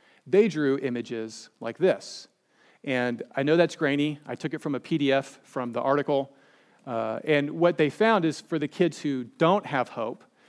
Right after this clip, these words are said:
uh, they draw themselves with one color. Uh, they, they are more likely to dig down deep. Uh, they also are more likely to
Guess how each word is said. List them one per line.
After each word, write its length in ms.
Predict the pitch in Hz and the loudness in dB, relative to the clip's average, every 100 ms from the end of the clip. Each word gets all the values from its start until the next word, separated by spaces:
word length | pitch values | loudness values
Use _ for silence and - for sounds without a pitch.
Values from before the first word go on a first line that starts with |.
| _ - | _ 0
uh, 180 | 143 139 | 2 4
they 180 | 147 | 2
draw 300 | 127 156 180 | 2 4 6
themselves 840 | 190 170 139 147 131 127 127 - - _ - | 6 2 0 2 4 2 -2 -8 -18 _ -4
with 180 | 135 127 | -4 0
one 220 | 139 185 | 0 0
color. 380 | 139 120 135 147 _ _ _ _ _ _ _ _ - | 0 -2 -2 -8 _ _ _ _ _ _ _ _ -4
Uh, 200 | 143 139 | 0 0
they, 300 | 127 127 123 | 0 0 0
they 300 | - 131 127 | -2 -2 0
are 120 | 127 | 0
more 200 | 131 165 | 4 4
likely 320 | 165 170 170 | 6 4 4
to 140 | 143 120 | 2 0
dig 440 | 117 - 139 147 | -2 2 2 4
down 320 | 143 139 143 | 0 0 0
deep. 320 | 135 123 170 - _ _ _ _ _ - | -2 -4 -4 -10 _ _ _ _ _ -10
Uh, 340 | 113 113 117 - | -6 -4 -6 -8
they 240 | 139 147 | -2 0
also 520 | 151 190 - 170 156 | 4 4 6 4 4
are 200 | 160 147 | 4 2
more 200 | 143 151 | 2 2
likely 420 | 151 151 156 156 156 | 2 2 2 0 0
to 520 | - 135 120 117 | -4 -4 -4 -4